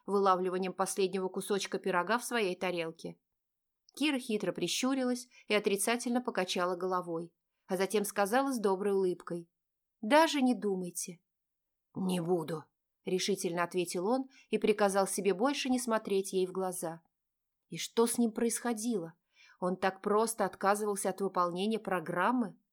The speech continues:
Хотя толку от сканирования Киры во сне не было, но он испытывал желание приходить к ней вновь и вновь. В прошлый раз он не смог ей этого пообещать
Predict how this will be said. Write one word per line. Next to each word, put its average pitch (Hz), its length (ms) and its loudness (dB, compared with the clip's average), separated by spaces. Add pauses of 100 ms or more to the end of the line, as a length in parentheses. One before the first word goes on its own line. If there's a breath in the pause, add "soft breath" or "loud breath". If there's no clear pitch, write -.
(340)
Хотя 180 380 -2
толку 240 360 2
от 190 100 -2
сканирования 190 600 -2
Киры 240 320 2
во 185 120 2
сне 226 280 -2
не 233 220 2
было, 165 300 -4 (340 soft breath)
но 175 160 0
он 185 120 0
испытывал 196 500 0
желание 208 460 2
приходить 175 500 -2
к - 80 -10
ней 180 160 0
вновь 202 420 -2
и - 20 -2
вновь. 190 480 -4 (500)
В - 80 -20
прошлый 254 380 2
раз 175 220 0
он 185 100 -2
не 190 80 0
смог 226 320 0
ей 196 140 2
этого 180 180 -4
пообещать 175 720 -2